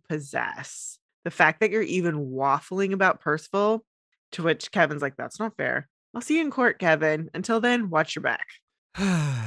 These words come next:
Speaker 2: I don't know. Like I said, can I just delete this whole storyline? 'Cause I hate it.
Speaker 1: Yeah, I hate it. I just, I hate it.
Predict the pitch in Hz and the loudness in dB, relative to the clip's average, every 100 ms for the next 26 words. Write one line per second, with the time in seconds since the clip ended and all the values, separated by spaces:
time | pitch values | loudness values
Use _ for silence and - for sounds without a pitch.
0 | 98 92 - - - _ _ - 233 156 | -8 -12 -18 -20 -20 _ _ -2 0 0
1 | 131 151 160 175 175 196 190 151 139 151 | 0 0 2 0 0 2 2 2 -2 -4
2 | 151 151 - - 160 143 151 - - 151 | -4 -6 -8 -6 -4 -4 -6 -6 -6 -2
3 | 160 156 156 151 165 170 175 185 175 156 | -2 -2 -2 0 2 2 0 0 0 2
4 | 135 170 131 95 - _ - 139 110 170 | 4 4 2 -2 -10 _ -4 -2 0 0
5 | 180 - 92 - - - 285 320 - - | -2 -2 -2 -4 -6 -6 -6 -6 -12 -6
6 | - 190 170 - 90 | -2 -2 -4 -6 -8